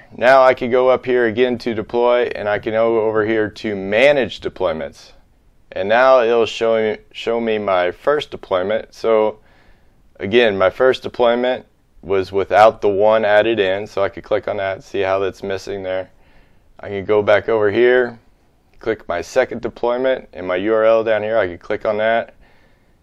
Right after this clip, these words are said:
And my second rollout had the one in it here. So,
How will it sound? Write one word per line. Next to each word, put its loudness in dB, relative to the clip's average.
And -18
my -2
second -2
rollout 4
had 2
the 0
one 0
in -10
it -14
here. -14
So, -4